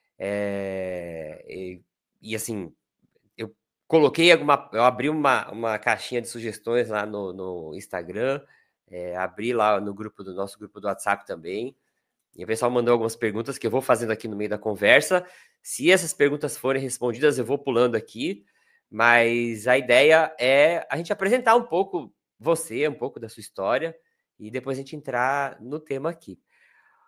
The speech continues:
Antes, eu quero fazer uma pergunta que eu faço para todos os convidados que já vieram no quatro de quinze, que eu, eu recebo respostas cada vez melhores, assim, né?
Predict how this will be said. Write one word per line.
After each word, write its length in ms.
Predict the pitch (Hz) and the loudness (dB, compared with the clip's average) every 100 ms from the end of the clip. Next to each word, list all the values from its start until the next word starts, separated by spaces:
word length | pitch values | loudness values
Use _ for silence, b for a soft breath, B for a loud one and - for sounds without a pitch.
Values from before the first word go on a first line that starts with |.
| 170 | 8
Antes, 240 | 254 254 | 8 8
eu 60 | 202 | 2
quero 160 | 190 | 2
fazer 160 | 175 170 | 2 0
uma 60 | 151 | 0
pergunta 380 | 127 135 151 | 0 -2 -4
que 80 | 151 | -2
eu 60 | 131 | -2
faço 420 | - 143 - 113 | 2 2 0 -8
para 220 | - 127 | -6 -4
todos 540 | 127 - 196 185 175 151 | -4 -4 -4 -2 -8 -10
os 220 | 127 - | -12 -12
convidados 580 | - 139 135 113 117 - | -8 -6 -2 -2 -2 -6
que 80 | 110 | -12
já 100 | 113 | -8
vieram 280 | 107 104 | -6 -6
no 80 | 104 | -6
quatro 240 | 104 101 95 | -8 -10 -12
de 80 | |
quinze, 500 | - 117 113 85 - _ _ _ _ _ _ _ _ _ _ | -10 -8 -8 -10 -20 _ _ _ _ _ _ _ _ _ _
que 340 | _ 127 127 - | _ -8 -8 -8
eu, 100 | 110 | -10
eu 220 | - 120 | -6 -4
recebo 320 | 127 123 127 | -4 -8 -8
respostas 800 | 127 123 - 127 127 127 - - _ | -8 -6 -2 -2 -2 -10 -10 -12 _
cada 220 | _ 120 117 | _ -4 -4
vez 500 | 135 131 120 117 _ - _ _ _ _ _ _ 113 | -4 -6 -10 -16 _ -20 _ _ _ _ _ _ -16
melhores, 600 | 123 160 156 127 110 95 | 2 4 6 6 4 -4
assim, 260 | - 95 | -14 -10
né? 220 | 92 110 | -4 -4